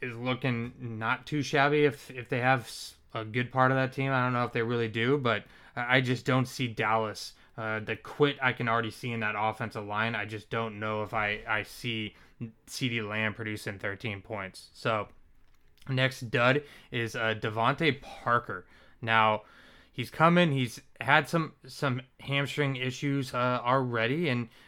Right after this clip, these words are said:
uh, with Tua making his first start, I'm, I'm sure they'll try to, try to get him involved. But again,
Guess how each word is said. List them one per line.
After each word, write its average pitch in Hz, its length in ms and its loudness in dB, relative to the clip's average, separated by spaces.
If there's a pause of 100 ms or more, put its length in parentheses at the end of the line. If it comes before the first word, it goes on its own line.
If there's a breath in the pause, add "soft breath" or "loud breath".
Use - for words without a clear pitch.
(100)
uh, 117 360 -2
with 117 340 -2 (720 soft breath)
Tua 160 360 4
making 147 320 0
his 131 100 -2
first 143 300 0
start, 147 340 4
I'm, 123 240 -2
I'm 120 160 -4
sure 135 220 -2
they'll 131 160 2
try 131 180 0
to, 123 100 0
try 131 220 0
to 123 80 -2
get 127 300 -2
him 131 480 -2
involved. 120 640 0 (340 loud breath)
But 135 100 2
again, 135 440 2